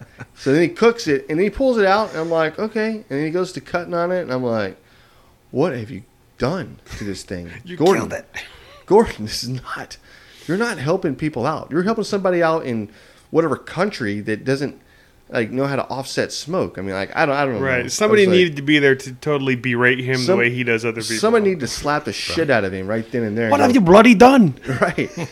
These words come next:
Speaker 1: I think that there's a lot of people that would follow him, and a lot of people would think,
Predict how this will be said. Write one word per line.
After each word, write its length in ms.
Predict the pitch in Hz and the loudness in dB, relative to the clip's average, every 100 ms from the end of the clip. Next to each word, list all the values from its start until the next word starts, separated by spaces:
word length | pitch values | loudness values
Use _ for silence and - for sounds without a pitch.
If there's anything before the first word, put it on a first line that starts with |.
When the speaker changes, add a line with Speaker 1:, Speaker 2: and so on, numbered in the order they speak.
| 160 - - _ _ | -12 -14 -20 _ _
Speaker 1:
I 80 | 113 | -8
think 320 | - 135 135 | -2 -2 -2
that 240 | 123 107 - | -4 -4 -4
there's 120 | 117 | -4
a 60 | |
lot 260 | 107 113 127 | -2 0 0
of 100 | 135 | -2
people 500 | - 135 147 147 147 _ _ _ | -4 -4 -2 -4 -6 _ _ _
that 180 | 104 107 | -6 -4
would 140 | 101 95 | -4 -6
follow 360 | - 110 127 | -2 0 0
him, 320 | 143 165 202 202 | 0 -4 -6 -10
and 80 | - | -12
a 40 | 101 | -4
lot 160 | 117 | -2
of 60 | 131 | -2
people 200 | 139 127 | -4 -6
would 100 | 120 | -2
think, 320 | 127 123 117 | -2 -4 -6